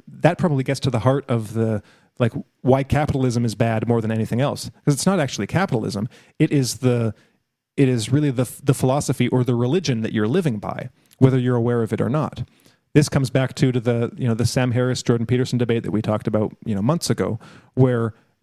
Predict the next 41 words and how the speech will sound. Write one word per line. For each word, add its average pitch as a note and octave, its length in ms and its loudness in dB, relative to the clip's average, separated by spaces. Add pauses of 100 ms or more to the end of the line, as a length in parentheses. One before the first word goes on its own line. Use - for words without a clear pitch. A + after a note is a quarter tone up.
(100)
the, A#2+ 120 -2
the B2 100 6
point D3+ 300 2
Peterson C3 580 0
makes B2+ 400 -2
repeatedly, C3 480 0
and A2 160 0
which - 340 -4 (120)
I A2+ 100 0
think C3 300 2
is G#2 200 -2
absolutely A#2 460 0
correct, C3+ 400 0
is G#2+ 80 0
that A2+ 100 -2
no A#2 80 2
matter E3 240 2
what C3 200 -2
you B2 160 0
think - 320 0
you B2 80 2
believe, A#2+ 560 -2 (200)
no C#3 60 4
matter D#3 160 4
what C3+ 140 -2
you A2 100 -4
say F#3+ 240 -2
you E3 160 0
believe, G#2 500 -6 (640)
like, B2 220 0
your C3 160 4
actions D3 580 -2
are A#2 220 0
kind B2 180 0
of A2+ 220 -4
predicated C3+ 580 0 (100)
on A#2+ 400 0 (380)
an B2+ 160 4
unconscious C#3+ 920 -2 (220)
belief C3 320 2
system, - 540 -8